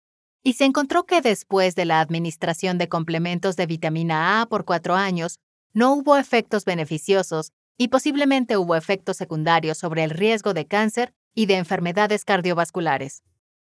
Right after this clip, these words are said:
Estos estudios se realizaron en fumadores, de forma que los beneficios o lesiones en términos de riesgo de cáncer pulmonar en no fumadores, que al inicio tenían cifras más bajas de riesgo de cáncer pulmonar,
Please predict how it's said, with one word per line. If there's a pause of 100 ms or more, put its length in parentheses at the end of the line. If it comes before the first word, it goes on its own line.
(200)
Estos
estudios
se
realizaron
en
fumadores, (320)
de
forma
que
los
beneficios
o
lesiones
en
términos
de
riesgo
de
cáncer
pulmonar
en
no
fumadores, (380)
que
al
inicio
tenían
cifras
más
bajas
de
riesgo
de
cáncer
pulmonar,